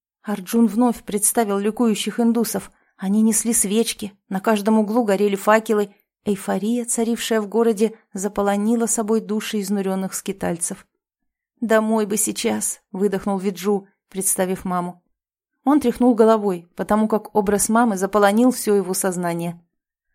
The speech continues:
А Арджун, как назло, не мог думать ни о чем другом, кроме как о Наташе. Он держал ее руку и растворялся в своей любви к ней.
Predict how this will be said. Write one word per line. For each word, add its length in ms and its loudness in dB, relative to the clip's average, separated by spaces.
А 180 6
Арджун, 420 2
как 180 2
назло, 560 2
не 120 2
мог 260 4
думать 320 4
ни 80 2
о 80 2
чем 260 0
другом, 460 2
кроме 400 -2
как 300 -6
о 60 -2
Наташе. 640 -6
Он 160 -4
держал 420 0
ее 200 0
руку 380 -2
и 100 -4
растворялся 840 2
в 60 -14
своей 360 -2
любви 340 -6
к 100 -12
ней. 320 -8